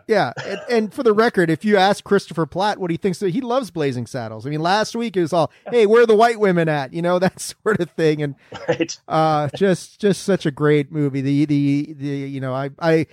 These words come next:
Speaker 1: I bought it the other day because I'm concerned they're gonna pull it.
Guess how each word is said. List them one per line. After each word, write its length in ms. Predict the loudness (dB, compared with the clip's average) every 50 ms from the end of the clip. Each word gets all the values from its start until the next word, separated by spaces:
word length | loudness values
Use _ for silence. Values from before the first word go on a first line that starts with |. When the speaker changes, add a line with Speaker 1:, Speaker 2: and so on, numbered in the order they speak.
| _ _ _
Speaker 1:
I 140 | 0 0 0
bought 320 | 4 6 6 6 6 6
it 100 | 4 4
the 100 | 4 4
other 140 | 6 6 4
day 240 | 4 4 4 4 4
because 320 | 2 2 0 0 0 0
I'm 220 | 0 0 0 -2
concerned 480 | -2 -4 -4 -4 -4 -4 -2 -2 2 2
they're 100 | 2 2
gonna 180 | 4 2 2 2
pull 280 | 2 0 0 0 0
it. 100 | -4 -10